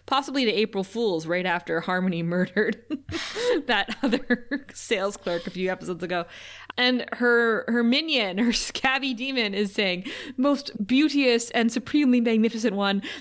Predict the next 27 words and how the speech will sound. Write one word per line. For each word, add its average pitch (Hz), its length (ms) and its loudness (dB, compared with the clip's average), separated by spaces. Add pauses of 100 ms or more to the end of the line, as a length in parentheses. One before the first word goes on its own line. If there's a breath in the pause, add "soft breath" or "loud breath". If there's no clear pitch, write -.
this 247 160 0 (120)
dark 247 280 2
spell 226 420 0
held 254 340 2 (240 loud breath)
in 226 140 2
my 233 160 4
worthless 233 520 2 (100)
scabby 240 440 2
hand 202 360 2
is 214 340 2 (340 loud breath)
our 233 200 4
gift 226 260 -2
to 226 100 -2
you, 208 360 2 (180 loud breath)
most 214 380 2
tingly 220 480 4
and 208 200 2
wondrous 190 640 2 (100)
Glorificus." 185 880 0 (480 loud breath)
And 220 220 0
the 220 60 2
woman 226 200 2
says, 196 400 0
"Please 160 540 -2
call 190 340 -2
me 208 300 0 (100)
Glory." 165 640 -6